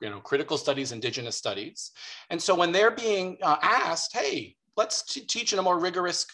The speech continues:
complicated way," they often don't have the support they need. They haven't been socialized and given those resources, and they're working tirelessly, especially during the pandemic. So the question is, how do you support them, not demonize them, but support them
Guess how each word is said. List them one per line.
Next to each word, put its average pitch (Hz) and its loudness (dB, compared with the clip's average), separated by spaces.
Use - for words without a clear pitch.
complicated 156 2
way," 180 4
they 175 6
often 190 6
don't 139 2
have 123 0
the 113 -10
support - -8
they 92 -12
need. - -20
They 131 6
haven't 143 6
been 123 -2
socialized 107 0
and 95 -14
given 98 -12
those - -14
resources, - -10
and 170 6
they're 160 4
working 139 0
tirelessly, 107 -2
especially 113 -6
during 101 -10
the 87 -16
pandemic. 90 -16
So 165 0
the 156 -2
question 208 4
is, 170 -2
how 190 2
do 190 0
you 190 -6
support 180 -4
them, - -8
not 139 2
demonize 135 2
them, 123 -8
but - -10
support - -4
them 107 -8